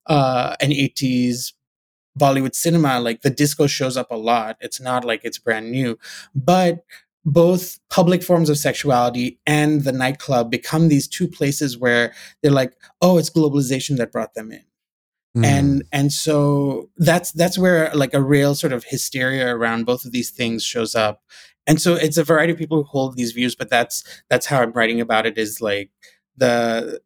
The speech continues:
Speaker 1: and, and I'm doing my research twenty years, or twenty plus years after this. So there's, like, a whole generation now. Now parents are seeing their kids who are participating in this quote unquote gayness and this, like, new,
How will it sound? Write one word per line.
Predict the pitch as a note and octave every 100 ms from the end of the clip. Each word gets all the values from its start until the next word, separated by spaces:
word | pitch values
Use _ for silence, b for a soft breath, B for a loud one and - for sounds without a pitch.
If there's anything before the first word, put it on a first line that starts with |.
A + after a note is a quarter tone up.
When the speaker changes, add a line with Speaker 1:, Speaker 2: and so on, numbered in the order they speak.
| - -
Speaker 1:
and, | E3 -
and | E3+ E3
I'm | D3 D3
doing | E3 E3
my | D3+
research | C#3+ C#3+ C#3+ -
twenty | - D3 C#3+
years, | C3+ B2+ - -
or | C#3 B2+ C#3+
twenty | C#3+ E3+ D#3
plus | E3 C#3+ C#3+
years | C#3
after | B2+ C3+ B2 D3
this. | C#3 C#3+
So | - C3+ B2
there's, | A2+ A#2+ A#2+ C3+
like, | A#2+ C3+
a |
whole | B2+ D#3+ D#3
generation | C#3+ C3 B2+ B2+ C#3+ C#3
now. | B2+ A#2 B B
Now | D#3 D3+
parents | F3 F3 F#3+
are | F3
seeing | D3+ - D3+ C#3+
their | B2
kids | - - B2 B2 E3+ F#3 D#3+ B B _
who | _ E3+
are | D3 D3 D3 D3 _ _
participating | C#3+ - D3 D3 D3+ D3 D3
in | C3+ C#3
this | C3+ C3+
quote | - C#3 C3+
unquote | - B2+ B2+
gayness | B2 A#2+ B2 B2 A#2+ A#2+ -
and | B2+
this, | A#2+ -
like, | A#2 G#2+
new, | A#2+ B2+ B2+ C3